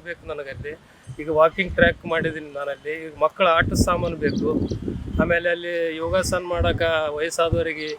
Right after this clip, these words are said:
ಅಂಥವರಿಗೆಲ್ಲ ಎಕ್ಸರ್ಸೈಸ್ ಮಾಡೋಕೆ ಸಾಮಾನುಗಳು ತರಿಸ್ಬೇಕು. ಇನ್ನು ಸಾಕಷ್ಟು ಕೆಲಸಗಳು ಇದಾವೆ. ಇದೆಲ್ಲ ಮುಂದಿನ ಚುನಾವಣೆಯಲ್ಲಿ ಜನ ನನ್ನ ಮೇಲೆ ಆಶೀರ್ವಾದ ಮಾಡಿದರೆ ಖಂಡಿತವಾಗಲೂ ಇನ್ನೂ ಏನೇನು ನಾನು ಯೋಜನೆಗಳು ಹಾಕ್ಕೊಂಡಿದ್ದೀನಿ ಅದನ್ನು ಹಂಡ್ರೆಡ್ ಪರ್ಸೆಂಟ್ ಕೆಲಸ ಮಾಡ್ತೇನಂತ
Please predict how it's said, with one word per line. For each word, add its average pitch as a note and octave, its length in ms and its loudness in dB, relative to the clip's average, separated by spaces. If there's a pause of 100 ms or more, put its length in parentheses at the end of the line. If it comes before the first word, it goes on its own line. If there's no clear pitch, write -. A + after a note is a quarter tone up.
(340)
ಅಂಥವರಿಗೆಲ್ಲ D#3+ 520 2
ಎಕ್ಸರ್ಸೈಸ್ D#3 480 4
ಮಾಡೋಕೆ E3 340 0
ಸಾಮಾನುಗಳು F3 480 2
ತರಿಸ್ಬೇಕು. C#3+ 800 -6 (400)
ಇನ್ನು F#3+ 140 6
ಸಾಕಷ್ಟು F3+ 600 2
ಕೆಲಸಗಳು F#3 520 0
ಇದಾವೆ. D3+ 640 2 (100)
ಇದೆಲ್ಲ F3 280 4
ಮುಂದಿನ F#3+ 460 0
ಚುನಾವಣೆಯಲ್ಲಿ F#3+ 720 -4
ಜನ D#3+ 240 4
ನನ್ನ F3+ 280 2
ಮೇಲೆ E3+ 260 2
ಆಶೀರ್ವಾದ F3 500 2
ಮಾಡಿದರೆ F3 840 -2 (100)
ಖಂಡಿತವಾಗಲೂ F#3 720 0
ಇನ್ನೂ F3 200 -2
ಏನೇನು F3+ 440 0
ನಾನು E3+ 300 0
ಯೋಜನೆಗಳು E3 560 2
ಹಾಕ್ಕೊಂಡಿದ್ದೀನಿ E3+ 560 0
ಅದನ್ನು E3 280 0
ಹಂಡ್ರೆಡ್ D#3 380 0
ಪರ್ಸೆಂಟ್ F3+ 340 -4
ಕೆಲಸ D#3 240 -2
ಮಾಡ್ತೇನಂತ D#3+ 600 2